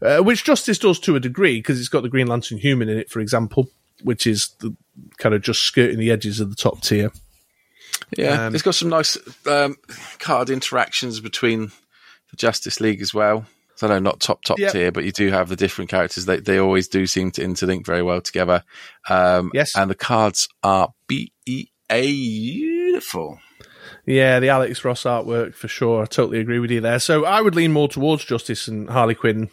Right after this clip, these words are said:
Speaker 1: as a sort of say, say pick it up, pick up those two. There's your, you know, there's your fifty bucks. That'll get you started good, because I like to lean into the theme. And I think that Justice will set you up with a few nice competitive bits, or certainly stuff you can build teams around.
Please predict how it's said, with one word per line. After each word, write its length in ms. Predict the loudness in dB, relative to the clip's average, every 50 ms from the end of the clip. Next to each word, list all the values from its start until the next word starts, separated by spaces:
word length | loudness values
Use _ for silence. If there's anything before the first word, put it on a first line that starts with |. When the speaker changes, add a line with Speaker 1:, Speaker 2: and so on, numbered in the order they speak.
| _ -18 -18 -8
Speaker 1:
as 220 | -2 -2 0 2 2
a 160 | 2 0 0
sort 180 | 0 0 0 0
of 80 | 0
say, 160 | 0 -2 -2
say 160 | -2 -2 -4 -2
pick 220 | -2 -2 -2 0
it 60 | 0
up, 120 | 0 -2 -4 _ _
pick 160 | -2 -2 0 0
up 100 | 0 -2
those 220 | -2 -4 -4 -6
two. 220 | -8 -8 -8 -10 -10 _ _
There's 220 | -8 -6 -6 -4 -6
your, 120 | -6 -8 -10 _ _ _ _ -20 -20 _ _ -4
you 80 | -2 2
know, 60 | 4
there's 200 | 4 4 4 4
your 140 | 2 2 0 _ _ _
fifty 340 | -4 0 0 0 0 0 -2
bucks. 440 | 0 0 -2 -2 -4 -6 -6 -4 -2
That'll 180 | -2 -2 -2
get 160 | -4 -6 -6 -6
you 60 | -6
started 480 | -6 -4 -4 -4 -4 -4 -4 -6 -6 -6 _ _
good, 200 | 0 0 0 0 0
because 400 | -2 -2 0 2 0 0 0 -4 -10 -16 -20 -20 -20 -20 -20 -16 -8 -2
I 100 | 0 0
like 180 | 0 0 0 0
to 100 | 0 2
lean 180 | 2 2 0
into 200 | 0 -4 -4 -6
the 100 | -10 -10 -4
theme. 400 | 0 0 2 2 0 -2 -4 -8 _ _ _ _ -20 _ _ _
And 100 | -2 -2
I 40 | 0
think 260 | 2 2 0 2 2
that 160 | 0 0 0 0
Justice 340 | 0 -2 -2 -2 -4 -4
will 80 | -4 -4
set 200 | -4 -2 -2 -2
you 100 | -2 -4
up 60 | -4
with 100 | -4 -6
a 40 | -4
few 220 | -2 0 0 0
nice 240 | 0 0 -2 -2 -4
competitive 640 | -6 -8 -4 0 0 -2 -2 -4 -8 -6 -6 -6 -4
bits, 240 | -6 -6 -6 -6 -6
or 80 | -6 -2
certainly 280 | 2 2 2 2 0
stuff 240 | -2 -2 -2 -2 -2
you 60 | -2
can 120 | -2 -2 -2
build 220 | -2 -2 -2 -2
teams 340 | 0 0 0 2 0 -2 -4
around. 420 | -6 -8 -8 -8 -8 -8 -8 -10